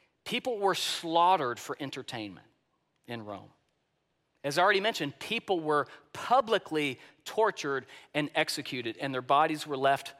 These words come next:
for days. Slavery was alive and well and unchallenged. There were no hospitals. There was no safety net. There was no welfare for the poor, the marginalized. None of that. But it was those first followers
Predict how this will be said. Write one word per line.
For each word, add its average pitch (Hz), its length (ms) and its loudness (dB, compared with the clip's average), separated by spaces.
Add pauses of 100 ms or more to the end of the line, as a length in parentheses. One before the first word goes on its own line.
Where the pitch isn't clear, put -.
for 135 200 -8
days. 101 360 -6
Slavery 190 800 2
was 147 200 -4
alive 147 400 4
and 175 140 -2
well 165 300 4
and 123 180 -8
unchallenged. 131 880 -4 (240)
There 143 140 2
were 165 220 2
no 190 160 4
hospitals. 160 640 0
There 127 140 -4
was 170 320 2
no 165 140 2
safety 180 580 0
net. 170 220 0
There 160 100 -4
was 139 100 -6
no 147 120 -2
welfare 151 540 2
for 156 140 -10
the 123 80 -10
poor, 170 560 -2 (300)
the 147 80 -6
marginalized. 143 800 0 (420)
None 180 240 2
of 170 100 0
that. - 220 -6 (1600)
But 165 160 -2
it 185 160 0
was 156 140 -4
those 170 240 2
first 214 360 -2
followers 185 640 0